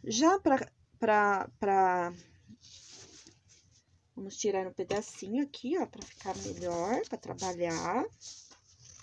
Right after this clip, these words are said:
Já tire um pedaço, gente, que dê pra você tá cortando os dois de uma vez, tá? Então, você pode tá fazendo com tin-, com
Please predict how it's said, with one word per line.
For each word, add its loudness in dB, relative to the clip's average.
Já 2
tire 2
um 4
pedaço, 4
gente, -4
que -2
dê 6
pra 4
você -2
tá 0
cortando 4
os 0
dois 4
de -2
uma 2
vez, -2
tá? -4
Então, 0
você 2
pode 2
tá 0
fazendo 2
com -2
tin-, 0
com -2